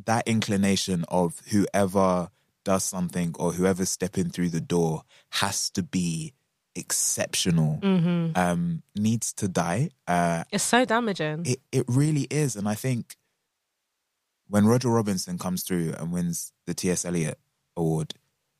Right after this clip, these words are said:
Speaker 1: it's like, it's, it's amazing. And the
Speaker 2: Mm-hmm.
Speaker 1: collection is, is wonderful
Speaker 2: Mm-hmm.
Speaker 1: and, and perfect and, and beautiful. And also at the same time, like,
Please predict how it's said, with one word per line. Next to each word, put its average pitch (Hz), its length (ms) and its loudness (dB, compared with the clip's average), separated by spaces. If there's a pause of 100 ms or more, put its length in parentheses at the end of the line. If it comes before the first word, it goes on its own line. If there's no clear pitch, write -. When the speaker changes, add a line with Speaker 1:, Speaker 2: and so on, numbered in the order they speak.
(320)
Speaker 1:
it's - 260 0
like, 85 200 0 (220)
it's, - 460 -6 (220)
it's - 240 -4
amazing. 85 640 2 (100)
And 85 140 0
the 95 60 4
Speaker 2:
Mm-hmm. 90 100 0
Speaker 1:
collection 90 540 0
is, 85 360 -4 (140)
is 80 200 -6
wonderful 82 680 2
Speaker 2:
Mm-hmm. 190 180 2
Speaker 1:
and, 180 340 0 (540)
and 85 260 -2
perfect 90 600 0
and, 80 220 0
and 80 220 0
beautiful. 78 640 0 (600)
And 90 280 4
also 90 600 2
at 76 180 -2
the 82 100 -4
same 90 300 0
time, 90 600 -2
like, 82 300 -4